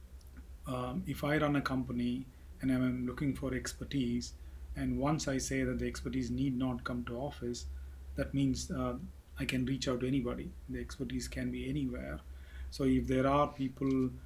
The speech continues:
uh, even homemakers, mothers, et cetera, for whatever reason they decided not to go to office, and we can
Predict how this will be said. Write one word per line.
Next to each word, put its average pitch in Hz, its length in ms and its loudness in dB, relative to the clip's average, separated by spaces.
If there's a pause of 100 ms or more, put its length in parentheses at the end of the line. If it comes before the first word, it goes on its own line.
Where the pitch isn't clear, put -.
(300)
uh, 123 260 -2
even 131 220 2
homemakers, 127 800 2
mothers, 123 540 0
et 117 160 -6
cetera, 127 340 -4
for 120 140 -4
whatever 123 280 2
reason 127 240 2
they 123 100 0
decided 123 460 -2
not 135 180 -2
to 127 40 -4
go 123 140 -4
to 120 80 -2
office, 120 500 -6
and 127 160 -2
we 123 60 -2
can 120 220 -2